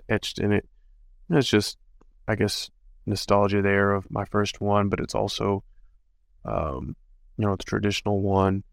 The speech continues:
as well as another traditional one that I have that's, um, the leather hide wrapped around it. Um, and that one's kind of, I don't know, aesthetic appealing as well. So there, there's different things too. It's the whole experience of,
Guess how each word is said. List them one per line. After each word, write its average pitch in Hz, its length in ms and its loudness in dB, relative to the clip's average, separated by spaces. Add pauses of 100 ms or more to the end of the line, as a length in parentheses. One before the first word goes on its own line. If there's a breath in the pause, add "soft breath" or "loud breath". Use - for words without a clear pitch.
(500)
as 104 120 -6
well 101 240 6
as 98 300 0
another 104 260 4
traditional 104 420 0
one 104 140 2
that 98 100 0
I 98 60 2
have 98 300 2
that's, - 460 -6
um, - 360 -4 (320)
the 113 140 -2
leather 107 520 4
hide 110 540 2 (280)
wrapped 127 360 0
around 131 300 0
it. 139 220 -4 (640)
Um, 107 280 2 (100)
and 120 100 -2
that 160 140 8
one's 113 400 0
kind 107 240 0
of, 101 140 0 (280)
I 110 80 -4
don't 104 140 2
know, 101 60 2
aesthetic 107 580 -4
appealing 107 480 2
as 101 140 -2
well. 104 360 4 (520)
So - 160 -2
there, 170 220 4
there's 156 220 0
different - 340 -2
things 120 260 2
too. 127 140 2
It's 110 160 0
the - 100 -4
whole 120 220 4
experience 107 640 -2
of, 95 220 -2